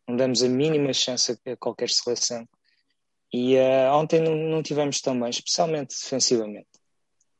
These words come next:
Eh, mas, mas, mas sim, foi um jogo muito, muito bom. O Ramos também jogou, eh, complementou bem o trabalho do Dani Mota.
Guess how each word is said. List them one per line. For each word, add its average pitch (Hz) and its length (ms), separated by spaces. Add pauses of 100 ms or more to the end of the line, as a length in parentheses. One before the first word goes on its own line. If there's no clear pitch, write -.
(180)
Eh, 120 460
mas, 127 380
mas, 123 420
mas 117 160
sim, 107 220
foi 123 140
um - 20
jogo 123 220
muito, 127 300
muito 123 300
bom. 156 440
O 127 40
Ramos 131 380
também 123 240
jogou, 117 360 (560)
eh, 120 360
complementou 120 960
bem 120 360
o 117 320
trabalho 117 340
do 117 80
Dani 113 260
Mota. 139 540